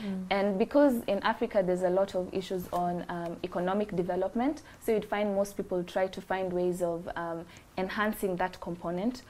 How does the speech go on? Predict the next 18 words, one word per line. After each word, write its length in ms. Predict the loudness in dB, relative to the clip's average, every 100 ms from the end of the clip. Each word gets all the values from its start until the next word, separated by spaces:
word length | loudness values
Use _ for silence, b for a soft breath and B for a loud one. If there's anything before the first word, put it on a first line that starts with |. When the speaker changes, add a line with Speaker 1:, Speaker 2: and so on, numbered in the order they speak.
| B B -2
Speaker 2:
of, 300 | 2 2 -2 -4
uh, 160 | -2 -2
economic 520 | 0 2 2 2 0 0
growth, 400 | 2 2 -2 -20 B B B
and 180 | -2 2
then 220 | 4 4
also 640 | 4 4 4 2 4 4 -2 -10 -20 -20 -20 -18
saying, 480 | -8 2 4 4 0 -2
"Yes, 300 | 2 2 4
we'll 100 | -2
give 220 | 0 0 0
you 60 |
this 220 | 2 0
training 480 | -2 -2 -2 0 -2
on, 360 | -2 -4 -4 -4
um, 240 | -6 -8 -8 B B
how 160 | 0 0
to 300 | 2 -2